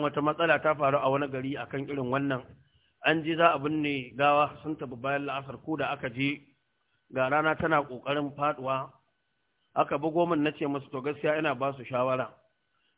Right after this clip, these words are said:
su yi haƙuri tun da ibada suka je, suna so Allah ya karɓi aikin, su jira sai ranar ta faɗin magariba ta yi, sannan bayan magariba su binne gawa." Ina ganin zai fi zama cire shakka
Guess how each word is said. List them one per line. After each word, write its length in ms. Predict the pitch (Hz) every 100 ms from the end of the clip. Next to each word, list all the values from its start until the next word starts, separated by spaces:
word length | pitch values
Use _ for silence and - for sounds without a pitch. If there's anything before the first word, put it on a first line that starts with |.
| _
su 60 | 131
yi 100 | 151
haƙuri 440 | 165 151 147 147
tun 180 | 143 156
da 80 | 147
ibada 460 | 123 117 143 139 131
suka 180 | 127 131
je, 140 | 123 123
suna 260 | 143 139 135
so 100 | 120
Allah 260 | 135 135
ya 40 | 120
karɓi 280 | 123 110 117
aikin, 460 | 135 143 135 135 - _ _ _ _ _ _ -
su 80 | 120
jira 400 | 110 156 156 156 - _ _ _ _ _ _ _ _ _ _
sai 140 | 147 156
ranar 360 | 156 160 156 -
ta 160 | 131
faɗin 300 | 131 139 139
magariba 500 | 123 113 127 139 135
ta 100 | 131 131
yi, 80 | 127
sannan 340 | 120 113 131 131
bayan 220 | 139 147
magariba 460 | 139 120 127 131 120
su 80 | 113
binne 320 | 117 131 117
gawa." 340 | 110 127 123 113 - _ _ _ -
Ina 200 | 151 156
ganin 260 | 135 139 135
zai 120 | 147 147
fi 100 | 131
zama 220 | 135 139 139
cire 220 | 151 127
shakka 300 | 127 123